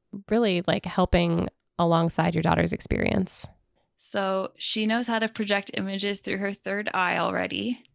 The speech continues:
Speaker 1: I saw a
Speaker 2: Uh,
Speaker 1: picture.
Speaker 2: I, <laughs> I thought she was eye rolling,
Speaker 1: <laughs>
Speaker 2: but when she wants something and I'm not understanding, she speaks. She has probably, like, a forty word vocabulary, so she can't say, "Mama, I want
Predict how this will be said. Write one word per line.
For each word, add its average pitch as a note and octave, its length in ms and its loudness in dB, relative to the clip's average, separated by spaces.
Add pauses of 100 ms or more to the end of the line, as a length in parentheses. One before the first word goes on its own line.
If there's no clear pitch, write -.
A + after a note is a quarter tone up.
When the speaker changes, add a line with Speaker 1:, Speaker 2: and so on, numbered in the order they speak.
Speaker 1:
I G3+ 80 4
saw F3+ 180 2
a F3+ 60 4
Speaker 2:
Uh, F3+ 40 0
Speaker 1:
picture. F3+ 540 4
Speaker 2:
I, G3 340 -2 (280)
<laughs> - 280 -8
I - 180 4
thought G#3+ 300 2
she B3 120 2
was A#3 200 2
eye G3 180 2
rolling, F3 520 2 (340)
Speaker 1:
<laughs> - 340 -6
Speaker 2:
but F#3 540 2
when F#3 280 0
she G3 200 0
wants G3+ 380 0
something F3 680 -2 (220)
and F3+ 80 0
I'm F3+ 140 0
not - 180 2
understanding, F3+ 640 0
she B3+ 380 2
speaks. - 640 0 (100)
She G3+ 220 -2
has F3+ 480 0 (240)
probably, F3+ 220 0
like, F3+ 160 2
a F3+ 80 0
forty E3 360 2
word E3+ 260 2
vocabulary, F3+ 760 0
so F3+ 160 -2
she F3+ 160 -4
can't - 240 -4
say, E3+ 140 0
"Mama, E3 360 2
I E3 100 0
want E3 560 -2